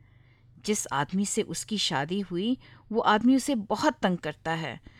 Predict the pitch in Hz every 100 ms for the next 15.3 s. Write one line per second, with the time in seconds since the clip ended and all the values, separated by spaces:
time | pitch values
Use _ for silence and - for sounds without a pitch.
0 | - - - - 208 202 - _ _ 277
1 | 311 - 185 190 190 - 247 - 214 -
2 | 175 202 - 165 165 170 175 165 214 285
3 | - 180 - 185 185 190 202 277 254 196
4 | 226 185 139 131 160 - - - _ _
5 | _ _ - - 208 214 214 214 - 175
6 | - 208 202 214 233 240 247 277 277 -
7 | - - 233 226 - 254 330 - 269 190
8 | 185 220 208 208 175 180 214 208 180 -
9 | 175 190 220 175 - 170 175 185 170 160
10 | - 156 135 147 123 107 - - - _
11 | _ _ _ - _ _ - _ _ -
12 | _ _ _ - - 311 - 359 370 -
13 | 233 214 208 240 294 - 247 233 226 277
14 | 226 - 185 254 196 180 - 175 135 139
15 | 151 160 139